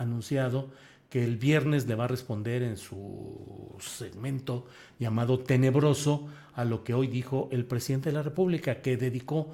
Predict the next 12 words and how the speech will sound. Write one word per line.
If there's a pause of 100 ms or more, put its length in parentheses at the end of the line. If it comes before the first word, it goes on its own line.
(220)
más
tiempo
y
con
más,
eh, (1000)
diríamos,
con
menos,
eh, (420)
eh,
acero